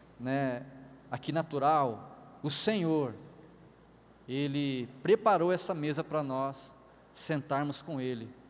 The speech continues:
nessa noite. E eu quero, é, ir mais profundo no teu coração, no teu íntimo, e que o Espírito Santo, ele provoque em você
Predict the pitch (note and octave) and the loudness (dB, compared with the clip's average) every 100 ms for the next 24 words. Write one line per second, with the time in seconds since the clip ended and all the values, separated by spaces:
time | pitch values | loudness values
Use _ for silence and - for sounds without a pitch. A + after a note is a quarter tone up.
0 | - - - A#2+ B2+ - C3 A#2 A2 - | -20 -20 -14 -8 -6 -6 -6 -6 -8 -12
1 | - - - - - - - - - - | -20 -20 -20 -20 -20 -20 -20 -20 -20 -20
2 | - - - - E3 A#3 A#3+ A3+ E3+ B2 | -20 -20 -8 -4 0 2 4 4 4 0
3 | - - - - - D3 D3+ D3 C3 A#2+ | -6 -18 -20 -20 -8 -2 0 0 0 -4
4 | A#2+ - - - - - - - - - | -10 -20 -20 -20 -20 -20 -20 -20 -20 -20
5 | - - - F3 G#3+ - A3 G#3 - F3+ | -20 -10 -4 -2 -2 -2 -2 -2 -2 -2
6 | F#3 C3+ A2+ - - - - D3 C#3+ D#3 | -2 -2 -6 -12 -20 -20 -10 -6 -2 0
7 | D#3 C#3 - D#3+ E3 D3 C#3 D3+ C#3 D3+ | 0 -2 -2 -2 -2 -2 -4 -4 -2 -2
8 | E3+ D#3 C#3 C#3 - - - - B2+ F3 | -4 -4 -8 -10 -12 -20 -18 -12 -4 -2
9 | E3 - B3 C#4+ A#3+ - - F#3+ F#3 E3+ | -2 -2 -2 -2 -2 -4 0 0 0 -2
10 | E3 F#3+ F3 B2+ E3+ G#3 F#3+ E3+ C3+ - | 0 2 2 2 2 2 0 -6 -6 -6
11 | A#2 | -8